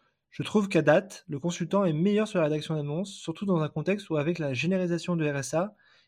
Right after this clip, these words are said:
il n'y a plus qu'une seule annonce par ad group. En revanche, l'outil peut être d'une certaine aide pour restreindre la longueur de certains titres, descriptions,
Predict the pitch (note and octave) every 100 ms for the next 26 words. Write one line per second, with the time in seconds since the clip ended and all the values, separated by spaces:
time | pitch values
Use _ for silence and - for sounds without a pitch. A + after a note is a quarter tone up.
0 | _ D3+ C#3+ C3+ A3 F#3 F3+ F3 E3 G3
1 | G3 D#3+ D#3 C3 A#2+ - _ _ _ _
2 | _ _ _ _ _ - G#3+ G3 D#3 F3+
3 | A3+ E3 D#3 G3 F3 D#3+ F3+ E3 C#3+ -
4 | G3 F3+ D#3 F3 A3 - _ _ D3 D#3+
5 | - G3+ F#3 D#3 E3 F#3+ E3 - D#3+ F3
6 | - D#3+ D#3+ - D3 D3+ F3+ - C#3+ D3+